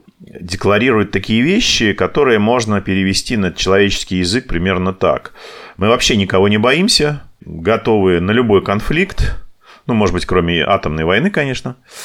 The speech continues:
И, э, мы не собираемся, э, вообще доказывать свою правоту по той простой причине, что мы и так правы априори. А вот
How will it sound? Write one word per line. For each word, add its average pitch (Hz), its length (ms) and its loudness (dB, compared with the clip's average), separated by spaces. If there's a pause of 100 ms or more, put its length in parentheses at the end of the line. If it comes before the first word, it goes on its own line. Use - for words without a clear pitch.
(300)
И, 107 840 2
э, 92 420 0
мы 107 200 0
не 127 120 0
собираемся, 104 760 4
э, 87 480 4
вообще 78 960 -2
доказывать 85 560 -2
свою 92 220 0
правоту 101 360 0
по 101 120 -2
той 101 100 0
простой 98 300 0
причине, 104 420 -2
что 90 180 -4
мы 92 140 0
и 95 40 0
так 98 240 -4
правы 64 440 -2
априори. 80 640 -4 (720)
А 78 160 -4
вот 95 720 -2